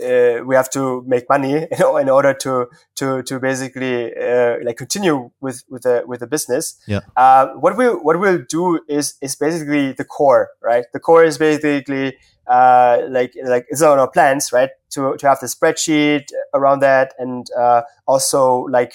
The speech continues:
Speaker 1: uh, the basics, custom functionalities, right?
Speaker 2: Yeah.
Speaker 1: Um, um, ideally, you know, we also, like, someone clones our repo and also can start locally, you know, uh, like, the, the platform itself. Um, but obviously everything, like, that is,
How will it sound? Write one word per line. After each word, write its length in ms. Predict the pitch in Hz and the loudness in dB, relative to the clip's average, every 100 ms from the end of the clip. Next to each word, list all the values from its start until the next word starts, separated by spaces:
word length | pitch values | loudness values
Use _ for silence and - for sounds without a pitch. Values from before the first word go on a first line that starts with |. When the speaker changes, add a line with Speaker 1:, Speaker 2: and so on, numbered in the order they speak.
| - | -6
Speaker 1:
uh, 280 | 123 120 120 | 0 2 2
the 120 | 117 | -2
basics, 640 | 117 139 143 143 - - - _ _ | -4 -4 -2 -4 -6 -8 -8 _ _
custom 260 | - 147 151 | -4 -4 -4
functionalities, 760 | 139 131 - 185 202 208 196 127 | -4 -4 0 2 0 -6 -6 0
right? 240 | 127 165 - _ - | 0 0 -6 _ -4
Speaker 2:
Yeah. 240 | 110 127 | 2 2
Speaker 1:
Um, 300 | 127 131 143 147 120 | 2 -2 -10 -10 -2
um, 320 | 131 131 131 | 0 0 0
ideally, 400 | 135 160 175 170 | 0 2 2 2
you 120 | 165 151 | 2 2
know, 240 | 147 151 | 4 4
we 140 | 143 | 2
also, 540 | 139 143 - 151 139 131 _ _ - | 2 2 0 0 0 -2 _ _ -4
like, 220 | 131 131 | -4 -2
someone 460 | - 160 156 143 139 | -2 2 2 0 -2
clones 240 | 160 160 156 | -2 0 2
our 320 | 131 131 127 | 2 4 2
repo 440 | 160 165 170 165 | 2 2 4 4
and 160 | 143 135 - | 2 -2 -4
also 280 | 131 131 | -6 -4
can 160 | 151 131 | -6 -6
start 300 | - 143 139 139 | -2 0 0 0
locally, 500 | 156 156 156 143 143 | -6 -4 -2 0 -2
you 160 | 131 | -4
know, 420 | 127 123 127 120 - - | -2 0 0 -2 -8 -8
uh, 300 | 120 123 117 123 | 0 2 2 0
like, 220 | 127 156 - | -4 -4 -2
the, 220 | 117 120 | -2 -2
the 80 | 120 | -2
platform 380 | 143 151 - 113 | 0 0 0 -2
itself. 420 | - 151 135 180 - _ _ _ - | 0 2 2 2 -8 _ _ _ 0
Um, 380 | 135 139 135 - | 2 2 0 -6
but 120 | 143 | -2
obviously 720 | 156 - 202 - 170 151 147 _ _ - | 0 0 -2 -2 0 -2 -6 _ _ 0
everything, 580 | 190 196 202 185 156 151 | 0 0 -2 0 -2 -4
like, 220 | 139 139 | 0 0
that 140 | 143 143 | 2 0
is, 260 | 143 - | 0 -2